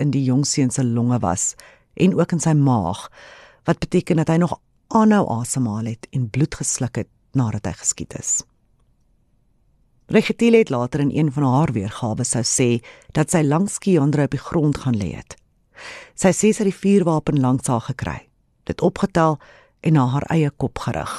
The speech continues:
Sy het beweer dat sy die sneller twee keer getrek het, maar het net 'n klik geluid gehoor. Sy het aangeneem daar was nie meer koels in die vuurwapen nie, en toe soek sy vir iets in die veld of naby die kar wat sy kon gebruik om haarself mee dood te maak.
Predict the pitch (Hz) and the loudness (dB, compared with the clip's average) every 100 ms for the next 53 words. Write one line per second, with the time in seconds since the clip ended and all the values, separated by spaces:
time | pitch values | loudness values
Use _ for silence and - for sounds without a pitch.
0 | - _ _ _ _ _ - 196 - 196 | -16 _ _ _ _ _ -2 0 0 0
1 | 175 170 156 - 151 - 165 147 147 - | 2 2 2 -2 -2 0 0 0 0 -2
2 | - 220 139 - - 127 120 - - - | 0 0 0 -8 -4 -2 -2 -2 -6 -8
3 | - - - - - 156 156 143 - 180 | -20 -20 -20 -10 0 2 4 0 0 0
4 | - - _ 214 - - - - 131 123 | -2 -6 _ -2 -2 -8 -12 -4 -2 -2
5 | - - 104 69 85 - _ _ _ _ | -6 -10 -10 -8 -10 -14 _ _ _ _
6 | _ _ - 165 - - 196 214 202 185 | _ _ -6 -6 -6 -4 2 2 2 2
7 | 151 143 135 135 - 160 147 - 175 147 | 2 2 0 -2 -2 0 -2 0 0 0
8 | - 131 - 143 127 110 92 - 92 - | 0 -4 0 0 0 -2 -4 -2 -2 -4
9 | - - - - 190 - 277 - - - | -8 -20 -14 0 0 4 0 2 -2 -2
10 | - 131 - - 175 - 165 - - 220 | -2 -4 -4 -4 -4 -2 -4 -4 2 2
11 | 156 - - 127 - - 170 160 156 - | 2 -2 -6 -6 -4 0 2 4 2 0
12 | 165 131 139 147 143 135 127 139 139 139 | 0 0 -2 -4 -4 -4 -2 0 0 0
13 | 127 - 139 127 - 123 117 117 - 104 | 0 0 0 0 0 -2 0 -2 -2 -2
14 | 80 - - | -4 -8 -18